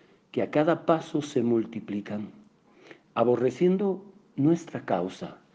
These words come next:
es cuando la aflicción del alma nos hace desfallecer de muchas maneras, quizás al punto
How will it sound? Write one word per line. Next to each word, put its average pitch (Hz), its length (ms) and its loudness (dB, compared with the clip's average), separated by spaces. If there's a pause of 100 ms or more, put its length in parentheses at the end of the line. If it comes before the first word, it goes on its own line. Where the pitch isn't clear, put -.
(460)
es 131 160 2
cuando 120 340 2
la 113 120 2
aflicción 107 880 0
del 107 260 0
alma 190 500 2 (460)
nos 131 160 2
hace 160 220 4
desfallecer 123 920 0
de 131 200 -2
muchas 190 920 0
maneras, 123 840 0 (520)
quizás 202 500 -2
al 143 140 0
punto 226 680 2